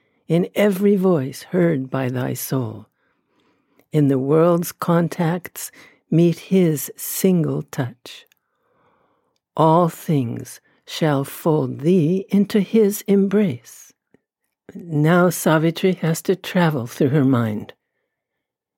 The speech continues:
Because she's looking for the presence of her soul by going through matter's body,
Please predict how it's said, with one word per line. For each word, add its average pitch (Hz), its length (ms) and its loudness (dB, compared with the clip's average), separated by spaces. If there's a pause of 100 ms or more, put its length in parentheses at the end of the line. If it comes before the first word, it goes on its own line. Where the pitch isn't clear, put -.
(800)
Because 180 520 0
she's 151 240 0
looking 165 360 2
for 147 180 0
the 135 160 -4
presence 151 540 0
of 127 180 -6
her 123 160 -4
soul 190 560 0
by 131 140 0
going 135 360 2
through 143 300 0
matter's 131 640 0
body, 107 400 -4